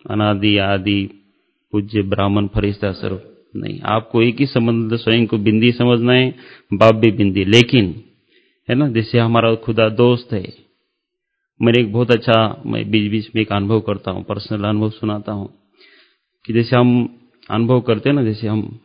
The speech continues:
आ, सूक्ष्म वतन में भी जाते हैं, परम धाम का भी अनुभव करते हैं,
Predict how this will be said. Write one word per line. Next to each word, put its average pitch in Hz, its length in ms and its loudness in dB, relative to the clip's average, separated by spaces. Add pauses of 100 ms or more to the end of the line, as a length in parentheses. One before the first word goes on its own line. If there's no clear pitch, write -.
आ, 101 360 -6
सूक्ष्म 107 360 -10
वतन 107 260 -2
में 107 140 0
भी 104 120 0
जाते 101 320 -2
हैं, 92 160 -6
परम 101 320 -4
धाम 98 220 -6
का 104 120 -6
भी 98 120 -10
अनुभव 98 320 -8
करते 95 320 -12
हैं, 98 160 -14